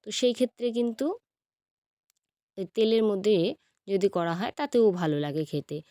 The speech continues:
তো যাই হোক, ওই সর্ষের তেলেই পুরো রান্নাটাই কিন্তু আমি করব, এখানে কোনো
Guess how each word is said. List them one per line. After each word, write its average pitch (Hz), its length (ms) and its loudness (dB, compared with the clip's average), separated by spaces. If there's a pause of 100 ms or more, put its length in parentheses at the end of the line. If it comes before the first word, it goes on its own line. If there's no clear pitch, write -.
(280)
তো - 40 -10 (100)
যাই 202 320 0
হোক, 220 220 0 (480)
ওই 156 260 -2 (600)
সর্ষের 226 380 -2
তেলেই 220 300 0
পুরো 202 260 0
রান্নাটাই 185 540 -2
কিন্তু 202 240 2
আমি 202 160 2
করব, 180 300 -2
এখানে 208 300 -2
কোনো 170 180 -4